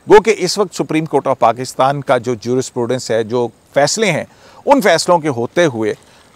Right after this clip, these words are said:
ये, अ, जो, अ, सदारती निज़ाम के हवाले से लाई जाने वाली पिटीशनें हैं,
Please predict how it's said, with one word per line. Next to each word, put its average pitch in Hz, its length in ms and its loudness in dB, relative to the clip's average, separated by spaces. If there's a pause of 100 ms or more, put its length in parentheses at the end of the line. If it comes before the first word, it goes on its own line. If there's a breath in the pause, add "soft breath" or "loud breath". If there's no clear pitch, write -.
(140 soft breath)
ये, 180 400 6
अ, - 80 -4 (500)
जो, 131 340 2
अ, 107 580 0
सदारती 131 520 2
निज़ाम 113 460 0
के 135 400 -4
हवाले 120 460 0
से 127 300 -4 (440 soft breath)
लाई 123 320 4
जाने 143 260 2
वाली 123 180 0
पिटीशनें 127 480 -6
हैं, 98 240 -8